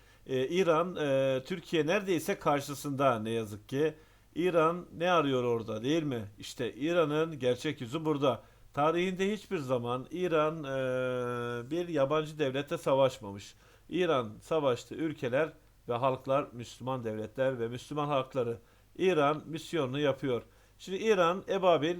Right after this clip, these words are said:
evet, ebabil sihaları yollamış. Çözünürlük olarak ve kamera görünümü Bayraktar'ın yanına bile yaklaşmıyor. Bunun yanında ebabilin, e, çok arızalandığı ve çok düştüğü de ortada.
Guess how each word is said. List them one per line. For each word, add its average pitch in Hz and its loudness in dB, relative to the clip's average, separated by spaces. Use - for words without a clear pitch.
evet, 123 -4
ebabil 151 2
sihaları 139 2
yollamış. 127 -2
Çözünürlük 202 -2
olarak 120 0
ve 135 -4
kamera 175 0
görünümü 127 -2
Bayraktar'ın 143 0
yanına 156 -4
bile 127 0
yaklaşmıyor. 107 -4
Bunun 185 -6
yanında 135 -2
ebabilin, 147 -2
e, 120 -2
çok 190 -6
arızalandığı 123 0
ve 135 -4
çok - -8
düştüğü 131 -8
de 147 2
ortada. 131 0